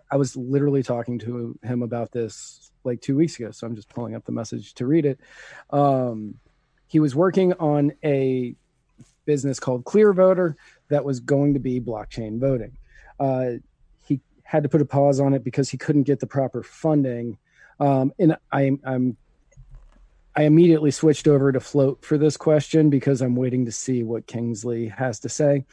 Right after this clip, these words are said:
about this. But, um, there's a lot of, according to Gabe Higgins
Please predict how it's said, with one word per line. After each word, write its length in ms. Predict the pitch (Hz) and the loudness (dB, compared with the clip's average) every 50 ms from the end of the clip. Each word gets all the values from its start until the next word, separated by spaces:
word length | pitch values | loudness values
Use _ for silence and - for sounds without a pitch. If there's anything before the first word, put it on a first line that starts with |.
| _ _ _ _ _ - | _ _ _ _ _ -6
about 320 | 139 135 143 143 139 - | -2 0 2 2 2 2
this. 320 | - 151 143 143 135 - - _ _ - - _ _ _ _ | 4 4 4 4 2 -2 -8 _ _ -20 -20 _ _ _ _
But, 300 | - 151 147 143 139 - - | 0 2 2 2 2 -2 -2
um, 560 | 175 156 143 139 135 131 123 117 113 110 - - - - | 0 0 2 2 2 0 -2 -4 -6 -8 -12 -14 -10 0
there's 220 | - 151 151 139 147 | 2 2 2 2 2
a 80 | 170 | -2
lot 300 | 160 139 143 151 160 185 | -2 0 0 0 0 0
of, 140 | 214 190 170 - | 0 -2 -4 -6
according 460 | 151 - - 151 151 151 160 170 160 | -10 -8 -2 0 2 2 4 2 2
to 140 | - - 160 | 2 0 -4
Gabe 360 | 139 123 135 127 135 151 156 | -4 -2 -4 -2 -2 -2 -2
Higgins 720 | 131 113 139 156 143 123 107 98 104 110 117 - _ _ | -2 -2 0 0 0 -2 -4 -12 -12 -16 -16 -18 _ _